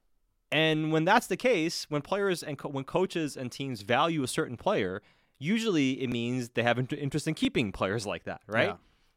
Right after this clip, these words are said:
Speaker 1: So, uh, I think for Myers,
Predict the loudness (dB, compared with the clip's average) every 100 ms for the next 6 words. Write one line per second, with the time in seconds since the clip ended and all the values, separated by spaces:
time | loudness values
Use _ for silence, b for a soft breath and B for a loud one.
0 | _ _ _ _ _ _ _ _ -6 4
1 | 6 6 4 -2 -20 _ _ _ _ -20
2 | -4 -2 0 0 -2 2 0 2 0 0
3 | -4 -10 -18 -20